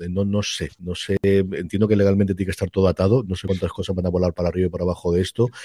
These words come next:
no sé si está adaptada de alguna novela, que es normalmente la forma que Hollywood tiene de cubrirse las espaldas es adaptar novelas, porque de esa forma ya toda la parte legal, la gente que hizo la editorial, eh, ya lo, lo cubrió en su momento, pero no lo sé. Ahora, verlo sí,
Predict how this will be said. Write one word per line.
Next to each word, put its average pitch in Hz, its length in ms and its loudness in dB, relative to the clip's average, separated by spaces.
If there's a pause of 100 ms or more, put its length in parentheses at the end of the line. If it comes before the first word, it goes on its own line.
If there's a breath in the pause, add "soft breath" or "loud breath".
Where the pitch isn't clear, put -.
(180 loud breath)
no 95 180 6
sé 143 140 0
si 135 100 0
está - 180 -2
adaptada 110 440 2
de 87 80 -2
alguna 90 480 -2
novela, 87 360 4
que 90 80 -4
es 90 80 -4
normalmente 95 480 0
la 92 120 -2
forma 104 300 -2
que 101 160 -6
Hollywood 101 300 -6
tiene 98 320 0 (300 loud breath)
de 101 140 4
cubrirse 101 360 2
las 95 160 0
espaldas 98 400 0
es 92 100 -8
adaptar 95 400 0
novelas, 92 440 2 (320 loud breath)
porque 90 180 2
de 95 60 6
esa 95 120 0
forma 98 240 0
ya 95 120 4
toda 98 180 2
la 92 80 2
parte 90 240 -2
legal, 92 280 2
la 85 80 0
gente 95 300 -4
que 98 100 -4
hizo 90 160 -2
la 90 80 2
editorial, 90 480 2 (360 loud breath)
eh, 82 160 0
ya 90 120 4
lo, 90 260 4
lo 90 140 4
cubrió 92 280 0
en 92 60 2
su - 120 -4
momento, 95 480 2 (920 loud breath)
pero 95 220 4
no 107 80 4
lo 95 100 4
sé. 110 180 -2 (100)
Ahora, 95 220 -4
verlo 101 300 -2
sí, 101 220 -2